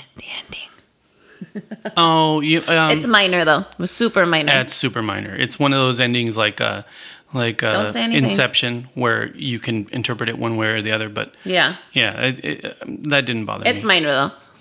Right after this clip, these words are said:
Speaker 2: Yeah, it's
Speaker 1: It
Speaker 2: super
Speaker 1: didn't spoil the movie for me. Like, it's not, you know how you enjoy a movie and then the ending can just really destroy it for you?
Speaker 2: Yeah.
Speaker 1: But that's not the case here at all. It's real, super minor.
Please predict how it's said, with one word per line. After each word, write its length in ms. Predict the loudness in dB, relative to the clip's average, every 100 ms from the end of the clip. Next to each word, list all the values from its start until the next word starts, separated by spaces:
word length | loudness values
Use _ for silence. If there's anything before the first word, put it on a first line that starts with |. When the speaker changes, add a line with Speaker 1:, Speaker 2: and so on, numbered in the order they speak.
| -20 -18 -10
Speaker 2:
Yeah, 180 | -8 0
it's 120 | 2
Speaker 1:
It 40 |
Speaker 2:
super 140 | 4 4
Speaker 1:
didn't 160 | 2
spoil 380 | -2 2 4 4
the 100 | 2
movie 240 | 0 0 -2
for 140 | -2
me. 120 | 0
Like, 160 | 0 0
it's 180 | -2 2
not, 180 | 0
you 80 | 2
know 120 | 0
how 80 | 2
you 400 | 4 2 0 -4 -12 -20 -20 -20 _ -2
enjoy 440 | 0 4 6 6
a 40 | 6
movie 300 | 4 2 2
and 100 | 2
then 100 | 2
the 80 | 2
ending 280 | 0 -2 -2
can 120 | -4
just 180 | -4 -4
really 640 | 0 2 2 2 0 -2 -6 _ _ _ _ _ _
destroy 400 | -4 -4 0 2
it 180 | 2 0
for 100 | -4
you? 300 | -4 -4 -6 -12 _ _
Speaker 2:
Yeah. 60 | -2
Speaker 1:
But 140 | 0 4
that's 200 | 2 2
not 160 | 0
the 80 | 0
case 240 | -2 -2 0
here 120 | 0
at 120 | 0
all. 160 | -2 -8 _
It's 240 | -4 -4 -6
real, 300 | -2 0 0
super 280 | -6 -4 -4
minor. 300 | -4 -10